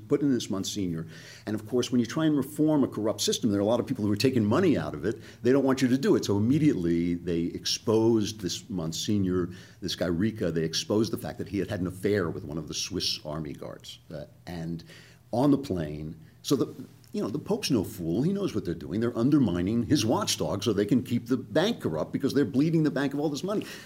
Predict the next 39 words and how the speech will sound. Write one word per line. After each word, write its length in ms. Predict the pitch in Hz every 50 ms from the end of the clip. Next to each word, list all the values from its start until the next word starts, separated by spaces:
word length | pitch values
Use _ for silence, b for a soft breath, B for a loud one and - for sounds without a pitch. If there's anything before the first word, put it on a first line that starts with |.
| B B B
So 360 | - 170 165 160 160 156 156 -
the 100 | - 139
Pope 260 | - - 165 - 156
is 100 | 170 131
on 100 | 135 117
a 20 | 101
plane 320 | - - 90 87 107 123
and 100 | 123 104 87
a 40 | 76 - - - 98 - -
reporter 360 | 107 95 - 107 107 107 107
comes 180 | 107 98 82 92
up 100 | 90 -
to 40 | -
him 80 | 95 95
and 80 | 92
says, 220 | - - 98 85 71
"What 140 | 87 92 98
about 240 | 90 95 90 90
this 160 | - 87 - 104
affair 260 | - - 95 92 95
Rika 320 | 85 80 80 82 - 85
had?" 240 | 73 82 82 87 -
And 180 | 98 101 107 - - - - 120
the 100 | 127 123
Pope 160 | 156 147 -
said, 100 | - -
"Who 100 | - 208
am 80 | 196 190
I 80 | 160
to 120 | 107 78 73
judge?" 300 | - - 151 - - - B B B B B
Because 280 | - - - 165 139 -
<laughs> 140 | - -
he's 220 | 226 220 165 - -
not 240 | 160 139 - - -
throwing 280 | 151 147 135 131 131
this 100 | 127 120
guy 240 | - 151 127 120 127
out. 260 | 185 190 160 127 -